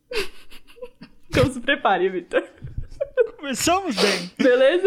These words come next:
Speaker 2: Yeah!
Speaker 1: Beleza? <laughs> Eles param o carro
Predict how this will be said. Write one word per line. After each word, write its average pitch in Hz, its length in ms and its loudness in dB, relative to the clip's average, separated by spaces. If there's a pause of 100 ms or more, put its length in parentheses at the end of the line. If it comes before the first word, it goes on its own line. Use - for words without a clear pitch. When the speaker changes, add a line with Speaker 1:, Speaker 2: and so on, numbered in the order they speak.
(160)
Speaker 2:
Yeah! 480 920 4
Speaker 1:
Beleza? 311 200 0 (320)
<laughs> - 460 4 (1080)
Eles 370 240 4
param 294 280 2
o - 20 -8
carro 247 440 -2